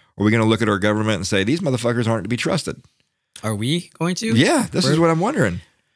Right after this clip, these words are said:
Speaker 1: We don't trust the news. We don't trust the governments.
Speaker 2: I
Speaker 1: Look
Speaker 2: mean,
Speaker 1: at our elections.
Speaker 2: that's what I was, I was about to say elections we don't even believe.
Speaker 1: Look at our elections.
Speaker 2: The thing is, though, it's like,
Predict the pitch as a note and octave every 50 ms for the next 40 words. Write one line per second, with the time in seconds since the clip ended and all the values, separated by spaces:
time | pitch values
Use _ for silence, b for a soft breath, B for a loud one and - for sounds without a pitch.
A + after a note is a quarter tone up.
0 | _ _ _ _ _ _ _ _ _ _ _ - C3 D3 D#3+ D#3 B2+ - C3+ B2+
1 | - - A#2+ A#2+ C#3 F#3+ A#3+ D4 E4 - - A#2+ A#2+ A2+ G#2 - A#2 A2+ G#2 -
2 | - F#2+ F#2 C3 F3 G#3 G#3 G#3 G#3+ G#3+ G3 - - - - C3+ D3 D#3 D#3 -
3 | - - F#3+ F3+ E3+ D#3+ C#3+ C#3 F#3 A3+ - - - C#3 - F3 D#3 D3+ D#3+ D3+
4 | D#3 D3+ C3+ C3+ D3 D#3 C#3 - - D#3 C3 B2 A#2+ B2+ C#3 - - - B2+ A#2
5 | A#2 A#2+ A#2 A2+ A2+ A#2 A2 G#2+ G#2+ A2 G#2+ G#2+ G#2+ G#2+ G#2+ C3 G3 B3 C4+ D#4+
6 | C4+ F3+ C#3 A2+ G#2 G2+ A2+ C3+ G#3+ D#4 E4 - - - G2+ F2 E2+ - D3 D#3
7 | D#3 C#3 F3 G3 F#3+ F#3+ F#3 F3+ F3+ E3 D3+ D3+ E3 D#3+ D#3 D3+ D#3 D3 C3 A#2
8 | - C3 B2+ B2+ A#2+ - A#2+ -